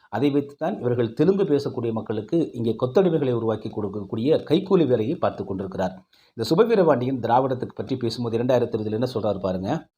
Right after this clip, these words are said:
"திராவிடம் என்ற சொல் சங்க இலக்கியத்தில் இல்லை என்கிறார்கள். அப்பா, அம்மா என்ற சொல் கூடத்தான் சங்க இலக்கியத்தில் இல்லை.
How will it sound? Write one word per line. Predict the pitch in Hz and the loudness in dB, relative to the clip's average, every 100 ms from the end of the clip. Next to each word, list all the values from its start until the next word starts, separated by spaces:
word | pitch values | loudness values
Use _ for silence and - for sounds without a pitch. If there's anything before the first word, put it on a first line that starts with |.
| _ - | _ -8
"திராவிடம் | 101 120 226 277 226 | -2 0 2 2 4
என்ற | 131 117 | 2 0
சொல் | - 113 101 - _ | -2 -2 -2 -8 _
சங்க | - 131 185 | -2 0 0
இலக்கியத்தில் | 151 120 - 107 - 101 90 | 0 0 -2 -8 -8 -10 -8
இல்லை | 95 190 | -4 -4
என்கிறார்கள். | 127 92 92 87 90 76 - _ _ _ | -2 -4 -4 -4 -6 -14 -18 _ _ _
அப்பா, | - - - 92 123 - | -8 -8 -4 -4 -4 -6
அம்மா | 95 110 170 | -6 2 2
என்ற | 143 127 | 2 0
சொல் | - 175 | 2 2
கூடத்தான் | 208 233 254 294 302 | 6 4 4 2 2
சங்க | 247 208 | 2 2
இலக்கியத்தில் | 185 165 139 127 113 107 | 2 2 0 -2 0 0
இல்லை. | 101 90 | 0 -2